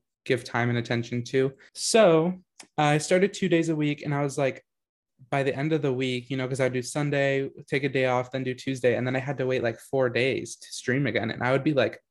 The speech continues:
anxious to stream again. I was like, "I really missed, like, playing games. I wanna stream." Even at that point when there was, like, maybe, like, one person chatting every day,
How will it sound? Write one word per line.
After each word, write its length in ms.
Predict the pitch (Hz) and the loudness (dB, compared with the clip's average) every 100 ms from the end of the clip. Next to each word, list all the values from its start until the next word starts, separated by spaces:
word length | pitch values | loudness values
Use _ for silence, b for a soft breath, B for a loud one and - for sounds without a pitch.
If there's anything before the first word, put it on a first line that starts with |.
| _ 123 | _ -2
anxious 380 | 156 180 131 | 0 0 -4
to 80 | 135 | -6
stream 260 | - 175 240 | -2 2 2
again. 200 | 135 - | 0 0
I 100 | 127 | 0
was 120 | 127 | 2
like, 180 | 135 - | 0 0
"I 60 | 135 | -2
really 480 | 131 123 117 123 143 | 0 0 -2 -2 -2
missed, 440 | 135 196 - - - | -2 -2 -4 -10 -6
like, 240 | 120 117 | -6 -6
playing 220 | 123 120 | -6 0
games. 240 | 156 196 113 | 2 2 2
I 100 | 113 | 0
wanna 220 | 120 127 | -2 -4
stream." 400 | - 175 135 123 b b b _ | 0 2 2 -4 b b b _
Even 380 | - 160 180 170 | 0 4 4 2
at 140 | 143 135 | 0 0
that 220 | 135 - | -2 -2
point 180 | 143 120 | -4 -2
when 140 | 123 | -2
there 160 | 120 123 | 0 -2
was, 140 | 120 | 0
like, 220 | 117 117 - _ _ - | -2 -2 -6 _ _ -8
maybe, 140 | 135 147 | -4 -2
like, 160 | 123 | -2
one 440 | 120 123 127 127 127 | -4 -4 -2 -4 -4
person 440 | 127 123 120 120 | -6 -6 -6 -6
chatting 520 | - 120 120 117 113 | -2 -2 0 -2 -2
every 240 | 123 123 117 | -2 2 2
day, 460 | 117 120 117 120 | 2 2 0 -6